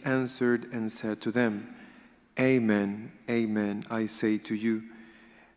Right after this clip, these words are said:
the Son cannot do anything on his own, but only what he sees the Father doing. For what he does, the Son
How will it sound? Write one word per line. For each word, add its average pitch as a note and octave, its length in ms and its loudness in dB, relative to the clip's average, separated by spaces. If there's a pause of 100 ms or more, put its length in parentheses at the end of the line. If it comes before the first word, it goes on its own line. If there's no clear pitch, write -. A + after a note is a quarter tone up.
(120)
the A2+ 120 0
Son C3+ 340 2
cannot B2 400 -2
do B2 220 0
anything A2+ 560 0
on A2+ 140 -6
his A2+ 260 -6
own, G#2+ 400 -2 (520)
but B2+ 160 0
only D#3 360 2
what C3+ 300 0
he C#3 160 -4
sees D3+ 440 -2
the A2+ 160 -4
Father A#2+ 380 0
doing. A2+ 500 -2 (1040)
For B2 500 2 (140)
what A#2+ 200 2
he D3 100 -2
does, A2+ 520 -2 (400)
the A2+ 120 2
Son B2 480 0